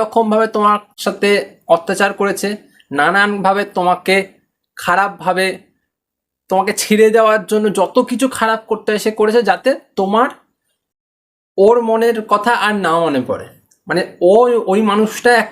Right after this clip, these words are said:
কথায় তোমার মন থেকে যাতে উঠে যায়, ঠিক আছে? সে এটা চেষ্টা করার জন্য সে সব কিছু করেছে, করেছে তো? এবারে এই জিনিসটাই তোমাকে উল্টো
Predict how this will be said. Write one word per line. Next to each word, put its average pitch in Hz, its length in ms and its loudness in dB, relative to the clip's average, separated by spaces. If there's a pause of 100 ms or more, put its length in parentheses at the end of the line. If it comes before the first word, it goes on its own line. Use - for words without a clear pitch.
কথায় 247 240 0 (120)
তোমার 214 280 0
মন 196 120 -2 (120)
থেকে 214 200 0
যাতে 240 140 2 (160)
উঠে 214 320 2
যায়, - 180 -2 (540)
ঠিক 233 200 0
আছে? 151 120 -6 (160)
সে 214 120 2 (440)
এটা 190 180 2 (160)
চেষ্টা 247 300 0
করার 247 180 2
জন্য 240 200 0
সে 254 60 -6 (140)
সব 190 140 0 (120)
কিছু 233 260 -2
করেছে, 240 240 2 (880)
করেছে 269 340 4
তো? - 60 -12 (640)
এবারে 190 180 2 (340)
এই 269 100 6 (120)
জিনিসটাই 165 560 2 (460)
তোমাকে 180 240 0 (180)
উল্টো 160 240 2